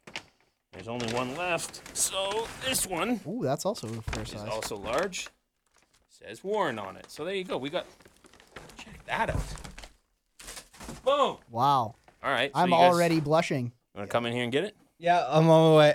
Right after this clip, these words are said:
Speaker 1: Come
Speaker 2: Can you
Speaker 1: in,
Speaker 2: get mine
Speaker 1: come on
Speaker 2: too,
Speaker 1: in
Speaker 2: Scotty?
Speaker 1: here, Scotty.
Speaker 3: Yeah, I'll come grab Brando's.
Speaker 1: I, I, like, I have a, I have a theory of who these are from, and I hope it's revealed. I hope we can give credit to whoever gives us this.
Speaker 2: Yeah.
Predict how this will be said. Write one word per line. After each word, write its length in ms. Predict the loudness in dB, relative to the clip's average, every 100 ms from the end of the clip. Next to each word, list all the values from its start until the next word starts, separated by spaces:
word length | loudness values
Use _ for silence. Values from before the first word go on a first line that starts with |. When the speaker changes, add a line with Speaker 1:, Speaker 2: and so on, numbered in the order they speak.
| 2
Speaker 1:
Come 180 | -2 2
Speaker 2:
Can 0 |
you 60 |
Speaker 1:
in, 60 | 2
Speaker 2:
get 100 | 2
mine 80 | 2
Speaker 1:
come 100 | 2
on 140 | 2
Speaker 2:
too, 60 | 2
Speaker 1:
in 60 | 2
Speaker 2:
Scotty? 80 |
Speaker 1:
here, 140 | 0 0
Scotty. 360 | 2 2 2
Speaker 3:
Yeah, 220 | 2 4 4
I'll 160 | 4 2
come 160 | 0
grab 200 | 2 2
Brando's. 420 | 2 -2 -2 -4 -2
Speaker 1:
I, 120 | -2
I, 200 | 2 2
like, 220 | 2 0 2
I 140 | 2
have 160 | 2 2
a, 180 | 2 2
I 40 |
have 100 | 0
a 40 |
theory 440 | -2 -4 -2 2 2
of 80 | 0
who 120 | -2
these 220 | -4 -4
are 60 | -2
from, 260 | -2 0
and 100 | 0
I 40 | 2
hope 240 | 2 2
it's 160 | 0 -2
revealed. 500 | -2 -2 -2 -8 -18 _ _ _ _ _
I 60 | -2
hope 180 | 0 2
we 120 | -2
can 80 | 0
give 180 | -2 2
credit 320 | 2 2 -2
to 60 |
whoever 260 | -8 -8 -6
gives 220 | -6 -6
us 120 | -6 -10
this. 260 | -10 -12
Speaker 2:
Yeah. 200 | -6 -6